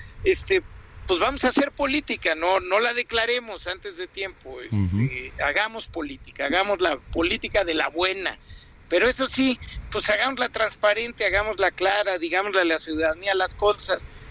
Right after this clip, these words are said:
Speaker 1: y, y sin engaños, porque pues, pues ahora sí que el pri de Alito Moreno está engañando todo el tiempo,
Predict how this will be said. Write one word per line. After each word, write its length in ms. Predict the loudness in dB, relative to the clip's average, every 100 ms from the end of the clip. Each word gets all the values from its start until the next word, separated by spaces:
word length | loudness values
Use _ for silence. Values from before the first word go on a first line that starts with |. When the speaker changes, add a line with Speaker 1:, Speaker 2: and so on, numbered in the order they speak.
| -18 -2
Speaker 1:
y, 260 | 2 2 0
y 120 | -4
sin 240 | -2 2 2
engaños, 560 | 2 2 0 -2 -4 -4
porque 340 | -6 -2 -4
pues, 260 | -2 -4 -6 -6
pues 220 | -4 0
ahora 200 | 2 2
sí 160 | 0 -6
que 220 | -4 -4 -4 -20 -14 -6
el 120 | -4 -2
pri 240 | 0 2
de 100 | 2
Alito 340 | 2 0 -2 0
Moreno 380 | 2 2 0
está 200 | -4 -4
engañando 520 | -2 -2 0 -2 -2 -2
todo 240 | -2 0
el 120 | -2
tiempo, 400 | 0 0 0 -8